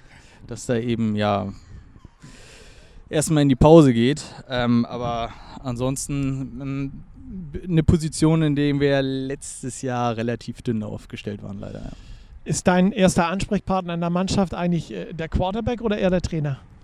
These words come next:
Speaker 2: Oder habt ihr sowas wie einen, äh, Running Back Beauftragten?
Speaker 1: Ja, wir haben, wir haben einen Running Back Coach, äh, Daniel Kaspar. Mm,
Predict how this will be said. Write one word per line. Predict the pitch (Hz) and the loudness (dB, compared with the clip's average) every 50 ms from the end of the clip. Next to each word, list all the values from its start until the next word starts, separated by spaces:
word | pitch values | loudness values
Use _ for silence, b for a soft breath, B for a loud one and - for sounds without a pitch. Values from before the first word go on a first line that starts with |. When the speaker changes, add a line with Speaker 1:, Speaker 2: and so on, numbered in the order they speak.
| B B B B B B B B | B B B B B B B B
Speaker 2:
Oder | 180 180 165 | 2 4 4
habt | 180 180 - | 4 6 6
ihr | 180 | 6
sowas | 160 175 165 175 - - | 6 8 6 6 6 6
wie | 196 175 | 6 6
einen, | 160 160 | 6 6
äh, | - - 160 | 2 2 0
Running | 160 160 156 170 175 180 180 175 156 | 0 2 4 4 6 6 6 6 6
Back | 175 165 - | 4 4 6
Beauftragten? | - 160 160 165 - - - 165 151 - - - - - - - | 4 4 4 2 0 2 0 0 0 0 -2 -6 -6 -6 -8 -4
Speaker 1:
Ja, | - 120 123 120 110 | 4 4 6 6 6
wir | 117 127 127 | 6 8 10
haben, | 151 160 156 147 | 10 10 8 6
wir | 139 143 | 6 6
haben | 143 139 | 6 8
einen | 135 143 | 8 8
Running | 160 185 185 | 8 6 4
Back | 180 196 - | 4 2 2
Coach, | - - 185 190 214 240 - - - - | 2 4 4 4 4 2 0 -4 -6 -6
äh, | - 139 135 | -4 -4 -2
Daniel | 131 131 135 135 131 | -2 0 0 0 -2
Kaspar. | - - 147 135 - - 175 160 160 165 165 - - - | -2 -2 -2 -2 -2 0 0 0 0 0 -2 -6 -12 -10
Mm, | 143 143 143 143 139 139 139 143 139 | -6 -4 -4 -2 -2 -2 -2 -2 -4